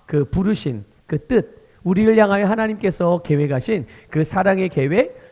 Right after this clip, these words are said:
축복의 계획을 온전히 이루게 하기 위해서 우리에게 성경 말씀을 주신 것이죠. 오늘 여기 이 읽은 말씀에 보면 선한 일을 행하게 하기 위해-, 에,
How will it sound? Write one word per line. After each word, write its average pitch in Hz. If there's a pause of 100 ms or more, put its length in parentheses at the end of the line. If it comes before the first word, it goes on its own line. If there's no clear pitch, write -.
축복의 233
계획을 147 (180)
온전히 202
이루게 165
하기 165
위해서 110 (220)
우리에게 135
성경 190
말씀을 139
주신 131
것이죠. 117 (400)
오늘 151
여기 147
이 151
읽은 170
말씀에 135
보면 170 (180)
선한 262
일을 240
행하게 214
하기 190
위해-, 147
에, 151